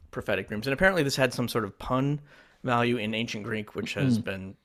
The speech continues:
Speaker 1: very much lost.
Speaker 2: <laughs> Lost on, on the likes of us. Okay.
Speaker 1: Yes. Yes. Very
Speaker 2: But at
Speaker 1: much
Speaker 2: the
Speaker 1: lost.
Speaker 2: time, it was a, it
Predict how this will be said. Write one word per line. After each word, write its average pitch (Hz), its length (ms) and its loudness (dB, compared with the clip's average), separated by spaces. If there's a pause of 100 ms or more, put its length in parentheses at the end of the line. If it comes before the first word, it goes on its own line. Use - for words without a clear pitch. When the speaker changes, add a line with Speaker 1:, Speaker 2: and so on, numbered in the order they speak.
(220)
Speaker 1:
very 107 320 0
much 95 220 -6
lost. 92 600 -6
Speaker 2:
<laughs> - 60 -4
Lost 165 240 0
on, 139 180 0
on 139 180 -2
the 131 60 -2
likes 117 260 -2
of 107 100 -2
us. 90 240 -6
Okay. 101 320 -2
Speaker 1:
Yes. - 440 -4
Yes. - 220 -14
Very - 120 -8
Speaker 2:
But 175 100 6
at 208 60 8
Speaker 1:
much 202 40 2
Speaker 2:
the 208 60 6
Speaker 1:
lost. - 120 -2
Speaker 2:
time, 180 240 4
it 139 100 0
was 120 140 -4
a, 104 40 -6
it 95 60 -10